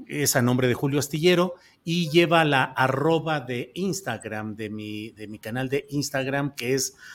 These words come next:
arroba Julio Oficial, Julio Astillero Oficial, con doble O,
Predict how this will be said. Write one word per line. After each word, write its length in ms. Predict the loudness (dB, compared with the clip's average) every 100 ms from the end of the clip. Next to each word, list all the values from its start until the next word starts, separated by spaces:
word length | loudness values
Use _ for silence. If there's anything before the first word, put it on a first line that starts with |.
| -8
arroba 540 | 2 4 6 4 6 2
Julio 640 | 4 6 6 8 6 6
Oficial, 800 | 4 4 4 -2 2 4 4 2 -2 -18 _ _ _
Julio 560 | 2 4 6 4 2 -6
Astillero 640 | -6 -6 -2 0 0 -2
Oficial, 680 | -8 -6 -4 2 2 2 -4 _ -20 _ _
con 520 | 4 6 6 4 0
doble 640 | -4 2 4 4 2 0 -4
O, 280 | 0 0 0